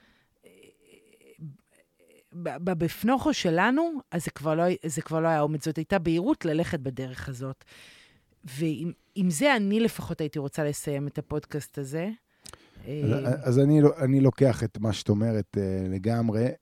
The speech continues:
Speaker 2: אה, אני חושב שהבסיס לכל החלטה כזאת ומעבר כזה,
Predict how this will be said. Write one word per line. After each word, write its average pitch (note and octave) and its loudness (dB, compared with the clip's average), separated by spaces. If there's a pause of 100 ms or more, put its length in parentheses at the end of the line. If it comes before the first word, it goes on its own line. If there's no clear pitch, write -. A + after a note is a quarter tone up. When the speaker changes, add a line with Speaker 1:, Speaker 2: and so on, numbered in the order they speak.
(260)
Speaker 2:
אה, G2 0
אני G2+ -4
חושב A#2+ 0
שהבסיס G2 -2 (840)
לכל G2 0
החלטה G2 -4
כזאת A#2 -2
ומעבר F#2 -4
כזה, C3 -2